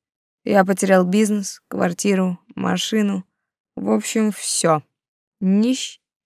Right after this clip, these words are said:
и гол». «А у меня за вход в квартиру платить не нужно»,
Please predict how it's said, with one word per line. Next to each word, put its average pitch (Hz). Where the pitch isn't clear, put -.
и 196
гол». 156
«А 196
у 214
меня 254
за 262
вход 277
в -
квартиру 262
платить 247
не 262
нужно», 240